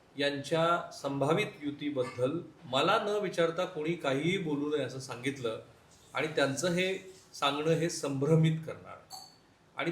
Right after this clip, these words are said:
ते संभ्रमित करणारं यासाठी आहे की राज आणि उद्धव या दोन सख्या चुलत, सख्या मावस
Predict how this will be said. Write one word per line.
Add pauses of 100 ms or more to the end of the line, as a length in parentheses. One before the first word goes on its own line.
ते
संभ्रमित (100)
करणारं
यासाठी
आहे
की
राज
आणि
उद्धव (240)
या
दोन
सख्या
चुलत,
सख्या
मावस